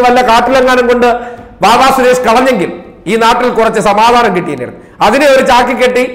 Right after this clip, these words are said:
ഏതെങ്കിലും ഒരു കാട്ടിൽ കൊണ്ട് കളഞ്ഞാൽ നമ്മുടെ നാട്ടിൽ കുറച്ച് വിദ്വേഷ പ്രചരണം അവസാനിച്ചേനെ. അമ്മാതിരി വിഷമാണ് ഈ നാട്ടിൽ അവർ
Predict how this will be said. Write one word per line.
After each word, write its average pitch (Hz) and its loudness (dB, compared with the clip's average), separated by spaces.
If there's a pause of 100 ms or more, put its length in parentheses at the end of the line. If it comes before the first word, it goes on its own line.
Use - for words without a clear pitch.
(140)
ഏതെങ്കിലും 262 0
ഒരു - 2
കാട്ടിൽ 254 0
കൊണ്ട് 247 0
കളഞ്ഞാൽ 233 2 (260)
നമ്മുടെ 247 0
നാട്ടിൽ 240 0 (200)
കുറച്ച് 285 2
വിദ്വേഷ 254 0 (100)
പ്രചരണം 240 0 (280)
അവസാനിച്ചേനെ. 208 0 (360)
അമ്മാതിരി 269 0
വിഷമാണ് 247 0 (360)
ഈ 247 0 (100)
നാട്ടിൽ 233 0
അവർ 208 -2